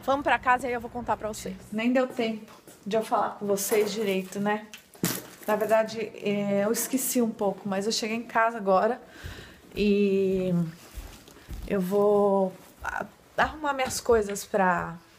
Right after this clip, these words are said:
porque eu vou embora amanhã, né? Mas eu vou ver se eu consigo, deixa eu acender a luz aqui,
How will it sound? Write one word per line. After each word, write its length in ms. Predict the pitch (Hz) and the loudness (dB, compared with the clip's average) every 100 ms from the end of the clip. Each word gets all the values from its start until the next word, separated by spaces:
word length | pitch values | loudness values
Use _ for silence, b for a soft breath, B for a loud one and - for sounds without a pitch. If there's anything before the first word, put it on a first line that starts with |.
| - _ B B B B B B - | -20 _ B B B B B B -16
porque 160 | - | -4
eu 40 | 208 | 0
vou 100 | 202 | 2
embora 200 | 196 208 | 4 2
amanhã, 360 | 226 226 233 262 | 2 0 0 2
né? 240 | 233 294 - - - - B B B B B B - - - - - - - | 0 0 -10 -20 -20 -20 B B B B B B -20 -20 -20 -18 -16 -16 -8
Mas 180 | 220 208 | -4 -2
eu 60 | 214 | -2
vou 100 | 214 | -2
ver 120 | 226 | -2
se 120 | 247 | -2
eu 40 | |
consigo, 440 | 233 220 - 202 202 | -2 -2 -2 -2 -4
deixa 260 | 185 - | -6 -8
eu 40 | 220 | -6
acender 260 | 220 202 | -8 -8
a 40 | 196 | -6
luz 140 | 185 | -4
aqui, 400 | 185 - 247 220 | -4 -2 -2 -2